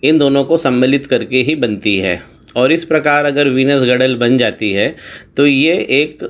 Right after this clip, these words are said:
दुर्योग का साइन होता है। हालांकि ये कला तो, कला और स्किल्स भी बढ़ा देती है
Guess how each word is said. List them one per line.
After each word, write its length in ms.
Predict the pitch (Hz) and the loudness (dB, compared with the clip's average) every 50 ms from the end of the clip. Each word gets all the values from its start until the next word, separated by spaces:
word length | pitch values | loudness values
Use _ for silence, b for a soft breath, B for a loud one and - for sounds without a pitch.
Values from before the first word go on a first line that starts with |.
| - - _ - | -14 -16 _ -10
दुर्योग 480 | 131 127 143 143 143 143 143 139 139 - | -2 0 2 2 4 4 2 2 0 0
का 100 | 135 127 | -2 -2
साइन 300 | 117 - 110 107 110 107 | -2 -2 -4 -2 -2 -4
होता 300 | 101 104 87 - 95 92 92 | -4 -6 -6 -4 -4 -4 -4
है। 220 | 85 95 82 76 - - B B B B B B B B B B B B | -4 -6 -8 -10 -10 -14 B B B B B B B B B B B B
हालांकि 400 | - 113 127 156 180 185 185 196 | -4 -2 0 0 0 0 0 0
ये 300 | 202 202 208 202 196 196 | 2 2 2 2 0 -2
कला 360 | 196 - 147 131 135 151 170 175 | -2 -2 -2 0 2 2 0 0
तो, 300 | 175 196 190 196 196 180 - | 2 2 2 2 2 2 0
कला 360 | - - 139 143 151 165 175 | -2 -2 0 0 2 2 2
और 160 | 185 185 175 | 4 4 2
स्किल्स 440 | 165 - - - 190 196 190 - - | 2 0 0 0 0 0 0 0 2
भी 100 | 196 202 190 | 2 2 4
बढ़ा 280 | 175 156 151 151 170 | 4 2 2 0 0
देती 340 | 165 165 156 123 - 139 120 | 0 -2 -2 -2 -2 -4 -4
है 180 | 107 104 87 - | -4 -6 -8 -12